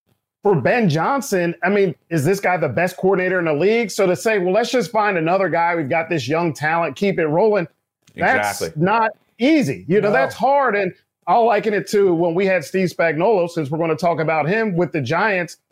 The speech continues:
Speaker 1: and we won the Super Bowl in oh seven, masterful job by Spags. We were able to keep him another
Speaker 2: <laughs>
Speaker 1: year, and then he left to become the Rams, you know, head coach there. And it's like, "Well, let's just fill in another guy." With,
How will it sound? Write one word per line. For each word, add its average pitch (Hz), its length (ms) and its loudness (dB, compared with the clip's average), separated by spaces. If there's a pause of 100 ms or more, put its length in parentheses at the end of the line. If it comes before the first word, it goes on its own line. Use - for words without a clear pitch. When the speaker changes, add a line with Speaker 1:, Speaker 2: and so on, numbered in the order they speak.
(160)
Speaker 1:
and 170 160 0
we 208 120 4
won 196 180 2
the 220 100 0
Super 190 360 -2
Bowl 165 440 0 (220)
in 196 140 2
oh 190 100 4
seven, 202 500 0 (200)
masterful 185 720 0
job 175 340 2
by 175 100 0
Spags. 165 640 -4 (400)
We 175 320 2
were 165 180 2
able 196 240 2
to 175 80 0
keep 233 300 0
him 180 240 0
another 160 320 2
Speaker 2:
<laughs> - 0 -
Speaker 1:
year, 165 500 0 (200)
and 165 180 0
then 254 160 4
he 247 100 2
left 180 220 2
to 175 60 -6
become 175 300 -2
the 165 100 0
Rams, 196 580 -2 (300)
you 180 60 0
know, 180 80 2
head 180 240 0
coach 240 360 -2
there. 170 280 0
And 175 80 -2
it's 175 140 -4
like, 175 160 0
"Well, 226 180 2
let's 240 180 0
just 226 240 -2
fill 214 220 2
in 202 100 -2
another 185 300 0
guy." 156 240 -2
With, 160 160 -4